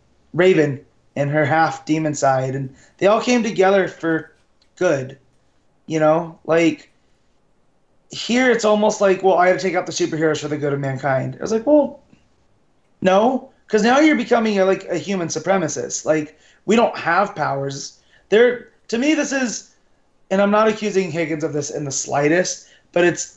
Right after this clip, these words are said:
the people that go, "Well, Batman's a better hero 'cause he doesn't have superpowers." And it's like, "Well, why?"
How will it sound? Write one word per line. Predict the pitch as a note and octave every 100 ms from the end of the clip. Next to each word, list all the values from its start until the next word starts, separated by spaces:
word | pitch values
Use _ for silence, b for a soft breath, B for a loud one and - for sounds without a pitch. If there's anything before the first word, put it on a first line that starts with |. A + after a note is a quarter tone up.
| -
the | D#3
people | C3 F#3+ G#3 A3 G#3+
that | G3+ G3
go, | F#3 E3+ D3+ B B
"Well, | G3
Batman's | G3+ A3+ C4 C4
a |
better | G3+ G3+
hero | E3 F#3 D#3
'cause | D3+
he | D3
doesn't | D#3 C#3+ D3
have | C#3
superpowers." | C3+ B2+ C3 B2+ - - - - _ _ _ _ _ _ _ _ _ _ -
And | G3
it's | A3+
like, | A3
"Well, | F#3 F3+
why?" | D3+ D3 D3+ F3 E3 C#3 C3+ B2+